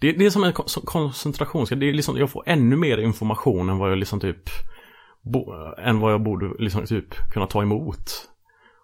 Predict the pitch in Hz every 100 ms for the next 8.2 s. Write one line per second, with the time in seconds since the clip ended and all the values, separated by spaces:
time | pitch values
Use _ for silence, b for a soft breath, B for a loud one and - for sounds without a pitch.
0 | b - 120 131 131 123 113 117 120 123
1 | 127 123 123 123 120 - - 123 90 104
2 | - 131 123 120 131 120 - 123 104 101
3 | 101 - 117 127 117 120 117 117 127 117
4 | 117 131 110 104 123 - 110 92 92 -
5 | B B B B - 104 104 95 76 -
6 | _ - - - - - 117 95 92 98
7 | 98 101 - - - 110 92 90 101 -
8 | - -